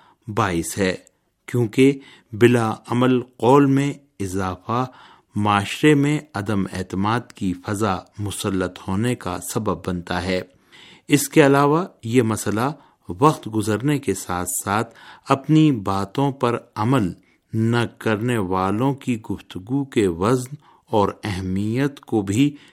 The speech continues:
کم کر دے گا، یہاں تک کہ ایسے شخص کی خوبصورت اور اہم بات بھی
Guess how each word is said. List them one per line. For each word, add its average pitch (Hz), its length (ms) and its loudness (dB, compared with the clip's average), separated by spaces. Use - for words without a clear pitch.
کم 135 240 4
کر 90 220 -2
دے 90 260 0
گا، 90 200 -2
یہاں 123 280 4
تک 165 320 2
کہ 160 180 6
ایسے 123 400 2
شخص - 460 -2
کی 143 180 4
خوبصورت 110 960 -2
اور 104 180 0
اہم 98 380 -2
بات 113 340 0
بھی 139 280 0